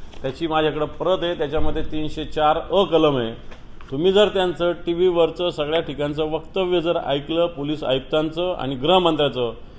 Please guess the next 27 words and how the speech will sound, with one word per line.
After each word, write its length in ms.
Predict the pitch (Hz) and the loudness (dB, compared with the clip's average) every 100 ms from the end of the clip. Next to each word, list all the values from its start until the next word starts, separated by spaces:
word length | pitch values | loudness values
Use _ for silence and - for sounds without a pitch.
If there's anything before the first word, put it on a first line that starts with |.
| - - | -18 -6
की 60 | 147 | -4
आम्ही 160 | 165 | -4
तीनशे 400 | - 170 175 180 | -4 -4 -2 -4
चार 300 | 123 175 180 | 0 8 8
लावलं 300 | 190 165 160 | 10 8 8
म्हटलेलं 380 | 151 120 131 139 | 2 0 -2 -2
आहे, 100 | 156 | -4
खोटं 480 | - - 147 139 202 | -6 -6 -6 2 4
वक्तव्य 400 | 185 165 - 156 | 4 2 -2 -4
केलं 200 | 151 139 | -4 -4
नाही. 120 | 165 | -6
तीनशे 420 | - 151 147 160 | -6 -6 -6 -8
चारला 680 | 123 147 143 143 156 170 175 - - - - - - | -2 2 4 4 4 4 4 -2 -14 -18 -16 -16 -14
वेगळा, 440 | 98 123 123 165 170 170 - | -4 -4 6 8 8 6 -8
अ, 380 | 127 127 123 120 | -4 2 4 4
वेगळी 360 | 117 135 139 170 | 2 0 0 0
शिक्षेची 480 | - 123 165 156 175 | -2 -4 -4 -2 0
तरतूद 420 | 156 151 170 165 | 0 0 0 4
आहे 460 | 165 156 175 190 - - - - | 4 4 -2 -4 -10 -18 -16 -8
आणि 180 | 127 160 | -6 -6
तीनशे 440 | 160 156 156 160 | -4 -2 -2 -6
चार 340 | - 151 151 156 - | 2 6 6 4 2
एला 460 | 160 190 165 127 127 - - - 104 | 8 10 12 8 6 -4 -18 -16 -6
वेगळ्या 400 | 110 131 170 202 | -2 2 6 4
शिक्षेची 480 | 165 135 160 156 165 | 2 -4 -6 -4 -2
तरतूद 400 | 143 131 151 143 | -2 -2 0 2
आहे. 300 | 127 135 | 2 -2